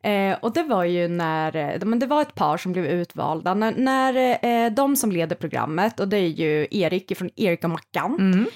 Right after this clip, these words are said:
Speaker 1: eh, och sen är det ju bästa, bästa, Keyyo.
Speaker 2: Mm.
Speaker 1: Ehm, de, när de ser potential i, eh, två stycken, då får de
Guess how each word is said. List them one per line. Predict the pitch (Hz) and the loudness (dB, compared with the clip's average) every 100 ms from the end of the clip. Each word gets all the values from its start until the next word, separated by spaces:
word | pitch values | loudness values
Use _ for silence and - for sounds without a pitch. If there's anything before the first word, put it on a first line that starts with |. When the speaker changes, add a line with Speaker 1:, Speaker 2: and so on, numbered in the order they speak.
| - | -8
Speaker 1:
eh, | - 202 185 | -4 -2 -2
och | 190 | -2
sen | 208 180 | -2 0
är | 156 | 0
det | |
ju | 156 | -2
bästa, | - 156 151 | -4 -6 -6
bästa, | - - - - - _ - | -8 -8 -6 -6 -8 _ -4
Keyyo. | 190 - - - | -4 -2 -6 -2
Speaker 2:
Mm. | 185 208 370 _ _ - | 2 2 0 _ _ -4
Speaker 1:
Ehm, | 185 175 165 156 147 151 - - - _ _ _ - 202 | -2 0 0 0 -2 -4 -10 -20 -20 _ _ _ -4 2
de, | 247 269 254 | 4 4 2
när | |
de | 247 277 | 4 2
ser | 269 190 | 2 -2
potential | - - 220 208 233 220 240 135 117 151 170 - | -2 -2 0 0 0 2 4 2 0 -4 -10 -6
i, | 180 170 120 110 | -2 0 0 -2
eh, | 104 | -2
två | - 170 | -4 -6
stycken, | 170 151 - 180 | -4 -6 -4 -2
då | 214 | -2
får | 240 | 0
de | 185 160 156 | 2 0 0